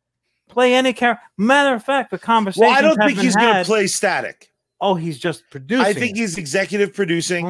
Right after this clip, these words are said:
Speaker 1: Okay.
Speaker 2: Um, I think
Speaker 1: All
Speaker 2: he's
Speaker 1: right.
Speaker 2: taking a leadership role in developing.
Speaker 1: Okay.
Speaker 2: Uh, but I
Speaker 1: Well,
Speaker 2: think
Speaker 1: he
Speaker 2: they're,
Speaker 1: probably
Speaker 2: like
Speaker 1: has his own development company. Like, he's,
Speaker 2: Yeah.
Speaker 1: he's A level. He's A
Speaker 2: Yeah, yeah,
Speaker 1: list
Speaker 2: yeah. I'm
Speaker 1: level
Speaker 2: pretty
Speaker 1: where
Speaker 2: sure what
Speaker 1: he
Speaker 2: they're
Speaker 1: can
Speaker 2: doing
Speaker 1: get
Speaker 2: with
Speaker 1: stuff made.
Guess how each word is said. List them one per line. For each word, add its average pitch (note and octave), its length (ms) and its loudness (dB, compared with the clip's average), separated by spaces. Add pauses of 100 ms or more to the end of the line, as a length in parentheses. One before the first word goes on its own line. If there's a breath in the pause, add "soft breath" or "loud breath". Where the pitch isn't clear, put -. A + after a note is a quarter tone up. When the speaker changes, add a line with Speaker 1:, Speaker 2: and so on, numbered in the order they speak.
Speaker 1:
Okay. C3+ 100 -12
Speaker 2:
Um, C#3+ 560 0 (360 soft breath)
I E3 160 -2
think F#3 120 0
Speaker 1:
All E3+ 60 -4
Speaker 2:
he's D#3+ 160 -6
Speaker 1:
right. G3 60 -2
Speaker 2:
taking D#3+ 180 -6
a D#3 60 0
leadership E3+ 600 -2 (140)
role F#3 580 -2
in D#3 160 -8
developing. E3 800 -2 (160 loud breath)
Speaker 1:
Okay. A3+ 200 -8
Speaker 2:
Uh, E3 120 2
but F3+ 180 -2
I F#3 140 0
Speaker 1:
Well, A3 80 2
Speaker 2:
think A#3+ 100 2
Speaker 1:
he B3 40 0
Speaker 2:
they're, A3 100 2
Speaker 1:
probably G#3 220 4
Speaker 2:
like G3 60 0
Speaker 1:
has E3 140 0
his D#3 100 -8
own D#3+ 140 -2
development D3 460 -2
company. C#3+ 400 -8
Like, C3+ 180 -6
he's, G#3 220 -4
Speaker 2:
Yeah. F3+ 420 0
Speaker 1:
he's E3+ 240 2
A - 0 -
level. C3 540 -2
He's E3+ 220 -6
A D#3 40 -12
Speaker 2:
Yeah, G3+ 260 0
yeah, G3 80 2
Speaker 1:
list - 140 4
Speaker 2:
yeah. F#3+ 320 2
I'm F#3+ 200 -2
Speaker 1:
level G3 140 4
Speaker 2:
pretty A#3 220 0
Speaker 1:
where B3 160 0
Speaker 2:
sure G#3+ 200 2
what F3+ 140 2
Speaker 1:
he F3 100 -2
Speaker 2:
they're F#3 120 2
Speaker 1:
can F#3 100 2
Speaker 2:
doing F3 120 0
Speaker 1:
get E3+ 160 2
Speaker 2:
with D#3+ 140 0
Speaker 1:
stuff C3 240 -2
made. B2+ 340 -6